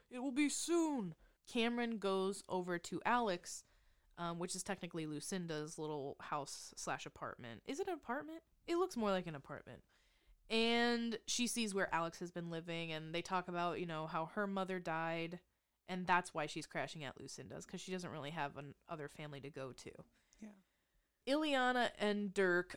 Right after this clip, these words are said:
Speaker 1: are worried about the progress of what's happening. They're worried that this, the Twitches are not going to participate in this, and they're all doomed. So they try to, like, spy on the, the sisters.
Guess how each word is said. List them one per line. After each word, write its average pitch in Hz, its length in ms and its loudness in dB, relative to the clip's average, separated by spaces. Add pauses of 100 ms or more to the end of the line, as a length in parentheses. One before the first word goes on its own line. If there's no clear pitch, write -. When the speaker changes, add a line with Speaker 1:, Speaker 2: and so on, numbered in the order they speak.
Speaker 1:
are 185 320 2
worried 175 640 2 (560)
about 170 340 4
the 185 80 -2
progress 170 480 0
of 165 120 -6
what's 160 180 -6
happening. 160 420 -4
They're 175 160 2
worried 240 420 4
that 190 240 6
this, - 260 -2
the 180 360 0 (240)
Twitches 233 400 6
are 202 100 10
not 208 360 8
going 190 240 4
to 196 80 -4
participate 175 640 0
in 170 80 0
this, 165 260 -2
and 175 180 -4
they're 156 140 0
all 151 140 2
doomed. 131 420 -8 (320)
So 262 580 10
they 254 140 4
try 277 220 8
to, 302 80 8
like, 247 200 4
spy 170 680 6
on 160 300 -4
the, 147 100 -6 (420)
the 156 80 -10
sisters. 123 600 -6